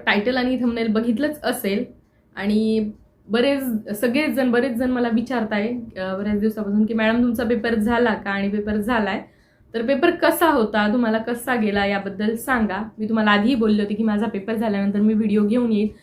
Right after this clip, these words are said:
परंतु काही, अ, गोष्टींमुळे मला थोडंसं काल व्हिडिओ बनवता आला नाही. अ, तर बघा फ्रेंड्स,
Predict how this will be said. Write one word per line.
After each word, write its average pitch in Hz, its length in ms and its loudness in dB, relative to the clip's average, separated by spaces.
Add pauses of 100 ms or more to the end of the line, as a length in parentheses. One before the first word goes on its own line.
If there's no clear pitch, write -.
(260)
परंतु 220 160 0
काही, 240 260 2
अ, 196 120 -4 (960)
गोष्टींमुळे 226 500 -2
मला 220 260 2
थोडंसं 208 280 0
काल 208 360 2
व्हिडिओ 208 400 4
बनवता 220 340 2
आला 190 240 -2
नाही. 185 380 -6 (560)
अ, 190 340 -4
तर 262 140 4
बघा 302 280 4
फ्रेंड्स, 330 380 -2